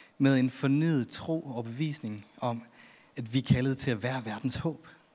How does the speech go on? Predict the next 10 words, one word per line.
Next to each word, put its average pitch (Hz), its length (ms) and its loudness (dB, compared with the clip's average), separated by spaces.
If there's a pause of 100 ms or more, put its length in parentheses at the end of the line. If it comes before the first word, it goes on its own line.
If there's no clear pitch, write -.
(480)
At 120 140 -2
vi 139 60 4
er 135 40 2
kaldet 147 320 2
til - 120 2
at 127 100 2
være 120 260 2
en 127 120 4
modpol 131 640 0 (520)
til 123 360 2